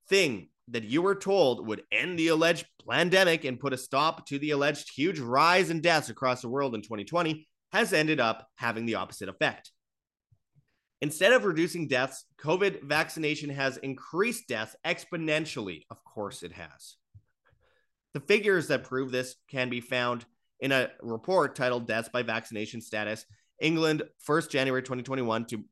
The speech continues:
thirty-first May twenty twenty-two, and it can be accessed on the O N S site,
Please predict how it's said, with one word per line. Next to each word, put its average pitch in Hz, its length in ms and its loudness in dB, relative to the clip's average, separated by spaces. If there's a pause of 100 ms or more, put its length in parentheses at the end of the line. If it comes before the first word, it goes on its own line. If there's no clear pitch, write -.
(100)
thirty-first 131 520 -2
May 104 160 -2
twenty 104 220 -6
twenty-two, 110 500 0
and 127 120 -2
it 120 80 -4
can 120 120 -8
be 120 80 -4
accessed 123 440 -6
on 120 120 -4
the 120 180 -6
O 135 200 -2
N 143 100 -2
S 117 260 -4
site, 98 260 -6